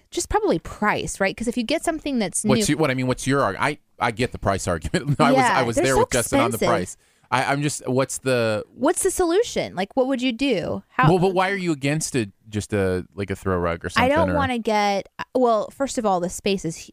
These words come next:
Speaker 1: like, a bigger space.
Speaker 2: Okay.
Speaker 1: It's not
Speaker 2: So
Speaker 1: like
Speaker 2: it's gonna
Speaker 1: a
Speaker 2: be
Speaker 1: throw
Speaker 2: expensive
Speaker 1: rug
Speaker 2: anyway.
Speaker 1: is not gonna, <laughs> we can't go to, like, the Walmart cheap aisle and get,
Speaker 2: Mm-hmm.
Speaker 1: it has to kinda cover a lot. I think it's just, I've always gotten just gross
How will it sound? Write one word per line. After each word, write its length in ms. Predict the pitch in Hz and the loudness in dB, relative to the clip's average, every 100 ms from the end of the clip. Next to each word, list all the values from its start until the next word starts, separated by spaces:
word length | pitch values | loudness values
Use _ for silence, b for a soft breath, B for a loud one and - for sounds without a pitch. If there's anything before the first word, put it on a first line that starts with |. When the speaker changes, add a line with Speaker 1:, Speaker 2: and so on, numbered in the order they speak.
| - | -8
Speaker 1:
like, 120 | 185 | -4
a 40 | 180 | 0
bigger 300 | 180 170 - | -2 -2 -6
space. 420 | - - - - | -6 -8 -6 0
Speaker 2:
Okay. 320 | 220 92 76 - | 2 2 0 -2
Speaker 1:
It's 140 | 202 | -2
not 60 | 226 | 0
Speaker 2:
So 20 | |
Speaker 1:
like 80 | 220 | 2
Speaker 2:
it's 80 | 147 | 2
gonna 100 | 190 | 2
Speaker 1:
a 20 | |
Speaker 2:
be 120 | 175 | 2
Speaker 1:
throw 120 | 214 214 | 4 4
Speaker 2:
expensive 220 | 214 196 | 4 4
Speaker 1:
rug 80 | 170 | 2
Speaker 2:
anyway. 260 | - 170 | 2 0
Speaker 1:
is 40 | 151 | 0
not 200 | 185 175 | 0 0
gonna, 260 | 190 180 254 | 0 0 0
<laughs> 440 | 349 262 - - - | -2 -2 -10 -14 -2
we 80 | 320 | 0
can't 320 | - 330 277 | 2 0 2
go 320 | 262 233 220 | 2 2 0
to, 280 | - - 214 | -4 -2 0
like, 180 | 185 - | 0 -4
the 240 | 196 175 | -2 0
Walmart 500 | 175 180 185 175 151 | 2 0 0 -2 -2
cheap 240 | - 196 - | -4 -4 0
aisle 260 | 160 156 | 0 0
and 140 | 151 170 | -2 -2
get, 280 | 160 151 - | 0 -2 0
Speaker 2:
Mm-hmm. 320 | 117 101 92 98 _ _ _ | 0 2 -2 -6 _ _ _
Speaker 1:
it 100 | 202 | -2
has 200 | 190 190 - | 0 0 -2
to 60 | |
kinda 180 | - 180 | -4 -4
cover 280 | - 175 180 | -2 -4 -2
a 100 | 165 | -2
lot. 320 | 170 165 151 - | 0 -2 -2 -2
I 140 | 226 | -2
think 200 | - 403 | 0 -2
it's 140 | 427 | 0
just, 300 | - 269 - _ _ _ _ _ - | -2 -4 -6 _ _ _ _ _ -2
I've 160 | 233 240 | 0 2
always 340 | 269 277 220 | 0 0 -2
gotten 560 | 196 190 202 220 214 208 | 0 0 0 -2 -4 0
just 340 | 190 175 - _ _ _ _ _ _ _ _ _ _ _ - | 0 -2 -6 _ _ _ _ _ _ _ _ _ _ _ -6
gross 760 | 185 175 175 190 - - - | 2 4 4 0 -2 -6 -8